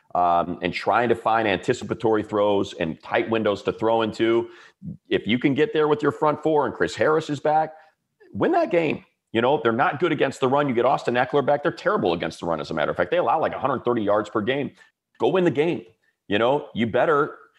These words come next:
you better beat the Falcons and you better beat the Patriots. The Patriots are not good this year. I know Bill Belichick can coach the heck out of a defense, but that offense is not good.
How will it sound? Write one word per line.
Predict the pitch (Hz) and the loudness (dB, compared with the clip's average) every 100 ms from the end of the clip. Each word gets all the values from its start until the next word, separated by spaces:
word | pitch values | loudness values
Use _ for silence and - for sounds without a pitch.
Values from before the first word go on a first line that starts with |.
| _ - | _ -2
you | 113 | -2
better | 110 131 113 | 2 2 2
beat | 104 104 | 0 -2
the | 92 | 0
Falcons | - 82 - 92 101 - | 0 0 0 -4 -4 -4
and | 110 | -2
you | 113 | 0
better | 110 135 151 | 0 2 2
beat | 139 | 2
the | 147 | 0
Patriots. | 143 165 175 170 - | 2 0 0 -6 -6
The | |
Patriots | - 175 175 185 | -2 -2 0 0
are | 85 | 0
not | 82 135 - | 0 -2 2
good | 104 76 | 0 0
this | 67 - | -4 -6
year. | 50 50 - | -8 -6 -2
I | 107 | 0
know | 127 | 0
Bill | 110 113 | 2 0
Belichick | 98 107 101 98 95 | 2 0 2 0 -2
can | 80 | -4
coach | 101 - | -4 -2
the | 85 | -2
heck | 90 95 | 0 0
out | 76 | -2
of | |
a | 78 | -2
defense, | 87 98 104 104 | -6 -2 -2 -4
but | - | -2
that | 110 127 | 0 2
offense | 131 104 78 | 0 -2 -6
is | - | -12
not | 71 78 101 104 | -4 0 0 2
good. | 113 127 | 0 0